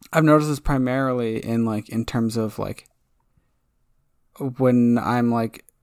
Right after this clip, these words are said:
reaching out to a friend or something, or a friend reaches out to me, and if the conversation based on that ends up being us texting back and forth for a while, or it ends up,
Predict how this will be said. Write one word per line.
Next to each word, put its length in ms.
reaching 460
out 200
to 80
a 40
friend 320
or 80
something, 480
or 300
a 60
friend 280
reaches 240
out 200
to 100
me, 340
and 440
if 200
the 100
conversation 920
based 300
on 180
that 360
ends 200
up 160
being 240
us 220
texting 400
back 220
and 100
forth 280
for 120
a 60
while, 260
or 100
it 80
ends 200
up, 140